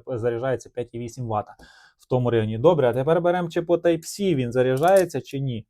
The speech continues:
Ставлю я в Type-C, беру з ваттметром ось такий, такий тонесенький, це в нас відтуки, він має заходити без проблем. Вставляємо, дивимось.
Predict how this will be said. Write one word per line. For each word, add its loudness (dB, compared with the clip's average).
Ставлю 2
я 4
в -2
Type-C, 0
беру 4
з -6
ваттметром 0
ось -4
такий, -4
такий -8
тонесенький, -2
це -2
в -4
нас -6
відтуки, -4
він -4
має 0
заходити -4
без -4
проблем. -4
Вставляємо, 0
дивимось. 6